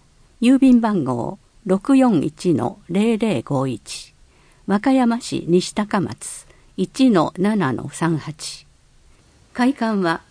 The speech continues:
九時から十九時まで。土曜、日曜、祝日は十八時までです。休館日は月曜日。月曜日が祝日の場合、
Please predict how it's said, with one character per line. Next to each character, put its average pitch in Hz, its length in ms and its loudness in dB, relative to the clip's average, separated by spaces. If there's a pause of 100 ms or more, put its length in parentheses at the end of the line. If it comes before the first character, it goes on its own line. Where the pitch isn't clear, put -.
(220)
九 302 160 2
時 262 120 -2
か 143 160 -4
ら 139 220 -6
十 226 220 0
九 240 140 -2
時 147 120 -4
ま 127 160 -4
で。 - 240 -20 (440)
土 208 140 0
曜、 240 300 2
日 165 380 -2
曜、 160 200 0
祝 - 320 -4
日 170 240 -8
は 151 240 -2
十 208 180 0
八 196 280 -2
時 143 120 -4
ま 131 140 -2
で 104 160 -12
で 117 140 -8
す。 - 200 -20 (920)
休 277 180 0
館 269 240 2
日 151 140 -2
は 143 160 -4
月 160 260 -4
曜 170 260 -2
日。 - 140 -14 (540)
月 208 240 0
曜 240 160 4
日 165 120 0
が 151 120 0
祝 - 240 -6
日 175 260 -4
の 165 160 2
場 151 140 -4
合、 143 60 -4